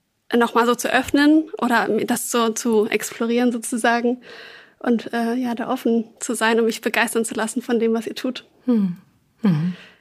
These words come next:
Speaker 1: Ist das für euch eine, habt ihr sowas schon mal gehört, was ich gerade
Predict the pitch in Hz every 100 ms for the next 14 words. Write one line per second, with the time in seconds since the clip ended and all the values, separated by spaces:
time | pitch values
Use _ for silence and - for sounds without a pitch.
0 | _ 277 - 262 - 262 233 247 247 -
1 | - 233 240 226 214 220 220 - - 254
2 | 262 240 247 - 240 233 208 220 254 381
3 | - 262 254 - - 240 254